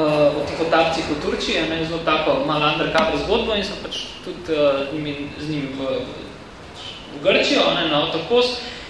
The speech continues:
In tam sem pač bil z eno skupino ljudi, večinoma Afganistance, ki so pristali, a ne. Eh, v bistvu s eno skupino, ki sem nekako bil tudi zraven, ko smo,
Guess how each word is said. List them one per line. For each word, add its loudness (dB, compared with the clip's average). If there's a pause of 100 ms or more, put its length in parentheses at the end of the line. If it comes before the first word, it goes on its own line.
In -12
tam 2
sem -2
pač -6
bil -4
z -4
eno 0
skupino -6
ljudi, 0 (340)
večinoma -2
Afganistance, -2
ki -8
so -4
pristali, 2
a 2
ne. 0 (760)
Eh, 4 (520)
v -18
bistvu -6
s -8
eno 4
skupino, 0
ki 0
sem -4
nekako 2
bil -6
tudi -2
zraven, 4
ko 0
smo, -6